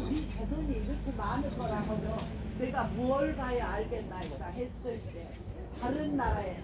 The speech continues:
사백삼십 명, 그곳에 그렇게 칠십 명이 들어가서 사는데 몇 년을 사냐면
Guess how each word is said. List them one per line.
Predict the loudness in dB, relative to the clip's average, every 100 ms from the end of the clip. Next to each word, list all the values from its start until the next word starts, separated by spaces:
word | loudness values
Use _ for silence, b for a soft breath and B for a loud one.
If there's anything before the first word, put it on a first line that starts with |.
| -6 -2
사백삼십 | 0 0 0 0 -2 -6 -2 -2 -2 -2
명, | -2 -2 -4 -4 -4 -2
그곳에 | 0 0 0 -2
그렇게 | -2 -4 -2 -2
칠십 | -2 -2 -2 -2 2
명이 | 2 2 0
들어가서 | -2 -2 -2 -2 -4 -6 -8
사는데 | -4 -2 0 -2 -2 -2 -2 -4 -8 -8 -2
몇 | 2 2
년을 | 4 6 6 4 2
사냐면 | 0 0 0 -2 -4